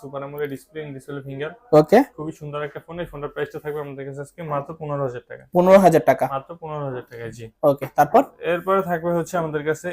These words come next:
Speaker 1: এম ফিফটি ওয়ান।
Speaker 2: Samsung এম ফিফটি ওয়ান।
Speaker 1: Samsung এম ফিফটি ওয়ান, চমৎকার একটা ফোন, খুবই
Speaker 2: হুম হুম।
Speaker 1: সুন্দর একটা ফোন, Type C পোর্ট রয়েছে।
Speaker 2: আচ্ছা।
Speaker 1: আপনার, আহ, ডিসপ্লেটাও খুবই জোস একটা ডিসপ্লে।
Speaker 2: মারাত্মক ডিসপ্লে।
Speaker 1: মারাত্মক একটা ডিসপ্লে,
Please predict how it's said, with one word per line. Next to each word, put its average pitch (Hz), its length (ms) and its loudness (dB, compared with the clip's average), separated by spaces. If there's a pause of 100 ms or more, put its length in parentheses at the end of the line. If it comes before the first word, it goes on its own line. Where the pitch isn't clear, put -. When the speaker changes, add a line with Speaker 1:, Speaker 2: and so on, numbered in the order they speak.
Speaker 1:
এম 165 220 -6
ফিফটি 170 260 -10
ওয়ান। 135 320 2 (220)
Speaker 2:
Samsung 170 320 -2
এম 185 140 2
ফিফটি 190 260 4
ওয়ান। 143 260 8
Speaker 1:
Samsung 151 180 -6
এম 165 140 -6
ফিফটি 165 240 -14
ওয়ান, 170 220 -8
চমৎকার 156 440 -12
একটা 156 220 -10
ফোন, 143 280 -8 (240)
খুবই 151 160 -6
Speaker 2:
হুম 180 80 0
হুম। 220 80 2
Speaker 1:
সুন্দর 151 160 -4
একটা 151 200 -10
ফোন, 156 220 -14
Type 135 200 -6
C - 20 -18 (140)
পোর্ট 147 240 -12
রয়েছে। 151 300 -4 (200)
Speaker 2:
আচ্ছা। 123 300 6
Speaker 1:
আপনার, 135 160 6
আহ, 131 480 -2
ডিসপ্লেটাও 156 560 -4
খুবই 147 320 -10 (680)
জোস 156 240 2
একটা 151 200 -2
ডিসপ্লে। 139 440 -6
Speaker 2:
মারাত্মক 151 500 2
ডিসপ্লে। 131 320 -2
Speaker 1:
মারাত্মক 143 120 -6
একটা 139 180 -12
ডিসপ্লে, 131 340 -8